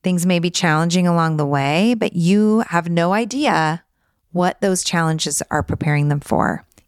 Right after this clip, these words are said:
We don't know the outcome. Be with right now and fight for relationship.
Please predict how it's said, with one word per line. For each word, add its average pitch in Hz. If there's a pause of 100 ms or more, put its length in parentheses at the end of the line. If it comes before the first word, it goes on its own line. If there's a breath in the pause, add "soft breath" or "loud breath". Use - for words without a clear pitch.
(160)
We 160
don't 143
know 151
the -
outcome. - (760 soft breath)
Be 160
with 165
right 143
now 160 (260)
and 151
fight 147 (100)
for 143
relationship. -